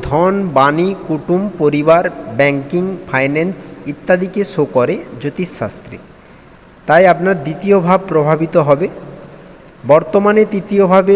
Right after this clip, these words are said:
শনিদেব বিরাজমান। রাহু আছে আপনার চতুর্থ ভাবে, কেতু আছে কন্যা রাশিতে দশম ভাবে, বৃহস্পতি ষষ্ঠ ভাবে। এই হচ্ছে আপনার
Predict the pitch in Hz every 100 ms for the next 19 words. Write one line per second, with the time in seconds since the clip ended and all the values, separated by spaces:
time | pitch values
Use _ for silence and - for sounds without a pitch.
0 | 196 - 170 170 170 175 175 - 135 156
1 | 147 156 139 143 254 - - - - -
2 | - - - - - - - - - -
3 | - - - - - _ _ - _ _
4 | - 120 147 160 170 214 202 202 185 190
5 | 180 160 185 175 196 165 165 185 349 -
6 | - - - - - - - - - _
7 | - 156 156 202 185 175 180 147 151 165
8 | 165 156 170 160 147 123 - 165 170 170
9 | 180 254 - - - - - - - -
10 | - 135 190 202 - 190 208 196 156 -
11 | - 117 110 98 98 - - - 160 175
12 | 175 175 - 202 156 147 170